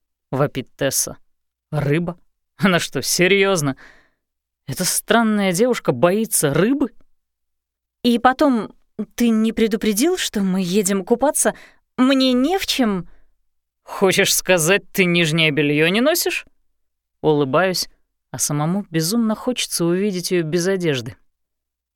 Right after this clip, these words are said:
"Купайся прямо в лифчике и трусиках". Черта с два она согласится. В серых глазах Тессы полыхает гнев.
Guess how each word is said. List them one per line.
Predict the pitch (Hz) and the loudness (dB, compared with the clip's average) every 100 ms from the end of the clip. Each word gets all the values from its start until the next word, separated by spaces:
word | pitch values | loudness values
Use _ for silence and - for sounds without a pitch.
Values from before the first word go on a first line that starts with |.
| _ _ | _ _
"Купайся | 185 175 208 214 233 175 160 - | -2 0 4 4 2 0 -2 -2
прямо | 160 175 170 | 2 2 2
в | 139 | 2
лифчике | 170 202 - 156 156 | 0 0 -2 -2 -2
и | |
трусиках". | - 233 - - - - - _ _ _ _ _ _ _ _ _ - | 2 0 0 -4 -10 -16 -20 _ _ _ _ _ _ _ _ _ -14
Черта | - - 277 262 254 208 196 | -4 0 0 0 -2 -2 -2
с | 160 | 0
два | 151 160 156 | 0 2 2
она | 147 143 | 0 -2
согласится. | 151 131 147 - 135 - 151 - _ _ _ _ _ _ _ | -4 -4 -4 -4 -6 -6 -8 -10 _ _ _ _ _ _ _
В | - | -4
серых | 175 220 233 | 0 2 2
глазах | 220 226 226 - | 2 2 0 0
Тессы | 226 240 - | 0 2 -2
полыхает | 233 220 208 226 220 190 | 0 0 0 0 0 0
гнев. | 190 185 170 - | 0 0 -2 -6